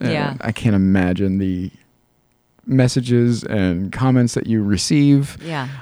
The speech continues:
Speaker 1: Um, but through that, you have to have a lot of positive messages. Do you ever focus
Speaker 2: Of
Speaker 1: on
Speaker 2: course.
Speaker 1: those, or do you, is it always, 'cause like us, like, we always are just bitching about the negative ones.
Speaker 2: Yeah.
Speaker 1: Uh, are you, are you stuck on those?
Speaker 2: No, I definitely notice the good ones, and I try and comment back on the good ones also, and I try to, like,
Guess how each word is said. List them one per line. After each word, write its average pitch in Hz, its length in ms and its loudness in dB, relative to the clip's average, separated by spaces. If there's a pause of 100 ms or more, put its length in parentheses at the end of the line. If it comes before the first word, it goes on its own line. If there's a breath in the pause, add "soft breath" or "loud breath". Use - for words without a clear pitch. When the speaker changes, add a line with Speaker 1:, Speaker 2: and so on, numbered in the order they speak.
Speaker 1:
Um, 110 440 4
but - 200 -2
through 302 220 2
that, 269 180 0
you 151 100 0
have 226 140 0
to - 80 0
have 185 80 2
a 190 60 2
lot 131 180 2
of 117 80 -4
positive 139 500 -2
messages. 175 500 0
Do 156 60 -2
you 147 60 2
ever 156 160 0
focus 147 380 -2
Speaker 2:
Of - 80 2
Speaker 1:
on - 80 2
Speaker 2:
course. 139 140 4
Speaker 1:
those, 143 340 4
or 131 180 4
do 123 80 2
you, 127 100 2
is 139 140 4
it 135 80 6
always, 123 400 6
'cause 127 420 -2
like 135 200 6
us, 120 240 6
like, 117 160 -2
we 117 120 4
always 107 280 4
are 110 40 4
just 104 240 -2
bitching 107 300 0
about 98 200 -2
the 104 80 -2
negative 110 420 4
ones. 101 400 -4
Speaker 2:
Yeah. 175 180 -2
Speaker 1:
Uh, 107 360 -6 (100)
are 135 60 -2
you, 120 300 4
are - 40 -4
you 123 120 2
stuck - 300 -2
on 127 140 2
those? 156 500 -2
Speaker 2:
No, 294 200 -2
I 262 100 -2
definitely 240 480 -4
notice 170 320 -4
the 175 100 -12
good 165 220 -6
ones, 151 260 -8
and - 80 -8
I 190 80 -4
try 208 300 -6
and 254 200 -6
comment 175 520 -8
back - 440 -8
on 170 160 -8
the 156 80 -6
good 151 180 -8
ones 147 260 -8
also, 156 480 -4
and 156 100 -6
I 151 80 -8
try 151 220 -10
to, 156 60 -8
like, 151 240 -8